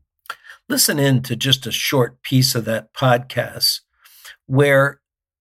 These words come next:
Sheckley asked Willis about the role of curiosity.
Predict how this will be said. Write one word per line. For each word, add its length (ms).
Sheckley 840
asked 400
Willis 720
about 400
the 100
role 560
of 260
curiosity. 1040